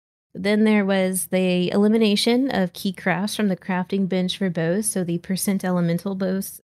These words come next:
crafts were just suddenly gone. They nerfed the available, um,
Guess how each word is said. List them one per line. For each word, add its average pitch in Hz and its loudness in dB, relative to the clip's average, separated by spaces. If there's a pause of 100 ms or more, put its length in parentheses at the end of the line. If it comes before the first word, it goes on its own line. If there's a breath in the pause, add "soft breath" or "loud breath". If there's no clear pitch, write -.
(340)
crafts 180 -2
were 185 2
just 170 -2
suddenly 180 2
gone. 175 0 (680)
They 196 2
nerfed 208 4
the 202 0
available, 180 -2
um, 170 -2